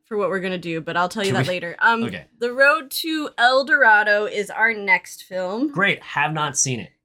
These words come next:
Speaker 1: Animated. Jumping back into animation, which we haven't been in in a
Speaker 2: I, we
Speaker 1: minute.
Speaker 2: haven't done an animated movie since
Speaker 1: Since
Speaker 2: Chippendale.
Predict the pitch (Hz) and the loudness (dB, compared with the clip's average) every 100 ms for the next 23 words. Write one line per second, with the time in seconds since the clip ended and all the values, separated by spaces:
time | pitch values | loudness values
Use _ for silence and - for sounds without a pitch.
0 | _ 247 349 440 285 208 196 240 294 302 | _ 2 2 2 -2 -2 -2 -2 -2 0
1 | 294 311 269 147 226 262 220 240 - 180 | -2 -2 -8 -6 -4 -2 -2 -2 -2 -4
2 | 185 185 226 233 269 254 175 285 202 175 | -4 -6 -6 -4 -4 -4 -2 -2 -2 -4
3 | 139 - _ _ _ _ _ _ _ _ | -6 -10 _ _ _ _ _ _ _ _
4 | _ _ _ _ _ _ _ _ _ _ | _ _ _ _ _ _ _ _ _ _
5 | 156 220 240 269 269 185 170 151 151 156 | 0 0 2 0 2 2 2 4 2 0
6 | 147 143 135 139 135 135 - 127 104 - | 0 -2 -2 -2 -2 -2 -4 -6 -2 -2
7 | - 160 131 107 92 78 | 0 -2 -4 -6 -6 -8